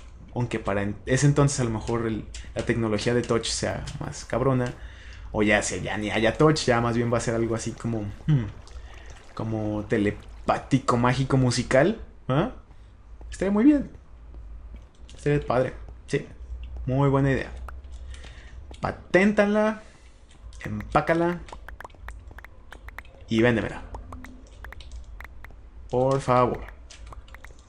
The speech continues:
Quiero ocho. En bolsita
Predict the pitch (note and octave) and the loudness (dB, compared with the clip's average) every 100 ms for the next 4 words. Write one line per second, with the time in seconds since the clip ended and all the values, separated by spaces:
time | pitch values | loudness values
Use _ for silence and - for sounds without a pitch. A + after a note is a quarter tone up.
0 | - - - B2+ C3+ D3 D3 - - - | -20 -8 2 4 6 4 2 -4 -14 -16
1 | - - - - - - - - - - | -16 -18 -18 -20 -18 -18 -16 -16 -16 -16
2 | - - - - - - - - - G2+ | -16 -18 -18 -18 -18 -20 -20 -8 -4 0
3 | G2 - D#3 E3+ F3 | 0 4 4 6 4